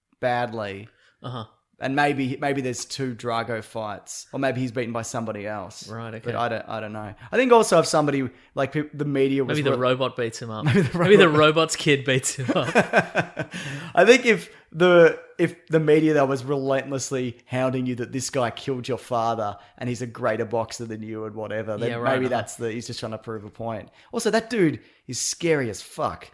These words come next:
Speaker 1: Like,
Speaker 2: The new
Speaker 1: the
Speaker 2: guy,
Speaker 1: new
Speaker 2: the new
Speaker 1: Drago.
Speaker 2: Drago, yeah.
Speaker 1: He looks terrifying, yeah.
Speaker 2: 'Cause he towers over Michael
Speaker 1: Yeah, he's
Speaker 2: J-, B.
Speaker 1: huge,
Speaker 2: Jordan,
Speaker 1: yeah.
Speaker 2: yeah.
Speaker 1: Oh, Michael B. Jordan's not a massive guy anyway, but yeah. But there, there's also, there's that massive,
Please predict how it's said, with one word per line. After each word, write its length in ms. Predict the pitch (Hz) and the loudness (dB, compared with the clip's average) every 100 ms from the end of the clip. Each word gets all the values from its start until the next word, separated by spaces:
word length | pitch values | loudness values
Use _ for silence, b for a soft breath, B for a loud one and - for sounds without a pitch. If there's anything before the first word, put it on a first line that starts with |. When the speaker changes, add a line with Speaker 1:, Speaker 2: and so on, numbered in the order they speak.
| - | -4
Speaker 1:
Like, 120 | 139 | 0
Speaker 2:
The 60 | 147 | 4
new 80 | 160 | 4
Speaker 1:
the 60 | |
Speaker 2:
guy, 160 | 165 180 | 6 4
Speaker 1:
new 20 | - | 4
Speaker 2:
the 80 | 170 | 2
new 100 | 156 | 2
Speaker 1:
Drago. 240 | 165 151 147 | 6 6 6
Speaker 2:
Drago, 180 | 127 | 4
yeah. 160 | 127 190 | 4 2
Speaker 1:
He 60 | 269 | 2
looks 180 | 330 | 0
terrifying, 800 | - 240 220 381 160 165 143 131 | 2 4 6 6 6 8 8 6
yeah. 200 | 165 180 | 6 8
Speaker 2:
'Cause 120 | 160 247 | 6 4
he 140 | 233 | -2
towers 500 | - 208 240 240 165 | -4 -4 -2 0 2
over 300 | 160 151 143 | 4 2 0
Michael 240 | 131 143 | 0 4
Speaker 1:
Yeah, 60 | 240 | 4
he's 240 | 160 139 | 4 2
Speaker 2:
J-, 140 | 170 220 | 2 4
B. 60 | 143 | 4
Speaker 1:
huge, 100 | 170 | 4
Speaker 2:
Jordan, 280 | 143 147 117 | 2 0 0
Speaker 1:
yeah. 60 | 139 | 2
Speaker 2:
yeah. 200 | 160 131 | 2 4
Speaker 1:
Oh, 60 | 185 | 4
Michael 240 | 247 254 | 4 6
B. 60 | 190 | 4
Jordan's 240 | 170 160 | 4 2
not 100 | 151 131 | 2 0
a 80 | - | -6
massive 420 | - 135 131 135 120 | -8 -4 -4 -4 -4
guy 200 | 117 117 | -2 -2
anyway, 340 | 143 127 107 | -2 -2 -4
but 200 | 104 117 | -4 -4
yeah. 180 | 139 104 b b | -2 -4 b b
But 120 | 160 165 | 2 8
there, 180 | 175 180 | 8 6
there's 260 | 156 165 | -2 2
also, 260 | 185 180 160 | 2 2 2
there's 220 | 139 139 | 2 0
that 160 | 143 127 | 0 0
massive, 560 | 139 139 - 123 110 | -2 -2 -2 -6 -6